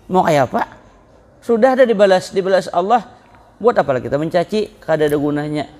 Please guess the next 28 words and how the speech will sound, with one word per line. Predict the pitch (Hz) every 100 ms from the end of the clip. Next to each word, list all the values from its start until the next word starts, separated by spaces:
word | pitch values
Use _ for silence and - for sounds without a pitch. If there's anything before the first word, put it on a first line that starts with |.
| - _
Baik | - 160 190 -
kita | 151 185 180
dijadikan | 160 147 143 143 156
pelajaran. | 151 156 151 139 139 135 139 139 139
Nah, | 135 143
makanya | 135 123 139
nang | 185 156
kesepuluh | 160 143 127 156 180 - - -
merenungi | 160 156 147 147 151 175 175
keadaan | 160 151 151
si | 139 147
mayit | 151 160 -
dalam | 143 139 135
kubur. | 131 120 123 117 113 104 - - - - -
Maksud | 156 156 151
merenungi | 143 143 151 151
itu |
kayak | 156 156
ini. | 156 143
Pertama, | 135 127 127 127 139 139 - - - - - -
si | - - 123
Din | 143 151
nang | 143 135
sugih | 139 131 117 147 135 -
meninggal, | 113 117 98 104 117 117 110 95 - - - - - - - _ _
nang | 139 139
pejabat | 143 127 135 113 147 - - -
meninggal. | 349 226 196 196 208 220 214 196 160 151